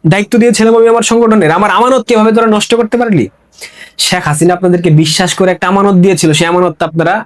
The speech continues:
রক্ষা করতে পারেন নাই। আপনারা এমন এমন লোকজনদেরকে নেতা বানিয়েছিলেন, আপনাদের তিনশো এক সদস্যের কার্যনির্বাহী সংসদের কমিটির মধ্যে একশো জন সদস্য এখন অ্যাক্টিভ নাই।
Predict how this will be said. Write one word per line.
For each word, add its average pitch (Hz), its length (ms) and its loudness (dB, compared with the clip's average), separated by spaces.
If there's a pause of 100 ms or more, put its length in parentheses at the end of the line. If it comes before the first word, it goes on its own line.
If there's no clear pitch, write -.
রক্ষা 156 240 -2
করতে 143 240 -2
পারেন 120 180 -2
নাই। 107 220 -4 (480)
আপনারা 170 400 -2
এমন 240 280 0
এমন 240 240 0
লোকজনদেরকে 202 600 2
নেতা 196 220 0
বানিয়েছিলেন, 170 580 0
আপনাদের 175 320 -2
তিনশো - 380 0
এক 226 160 -4
সদস্যের 208 380 -2
কার্যনির্বাহী 196 520 0
সংসদের 160 380 0
কমিটির 180 340 0
মধ্যে 151 360 0 (220)
একশো - 360 -4
জন 220 160 2
সদস্য 185 340 -2
এখন 165 160 0
অ্যাক্টিভ 160 400 0
নাই। 107 160 -4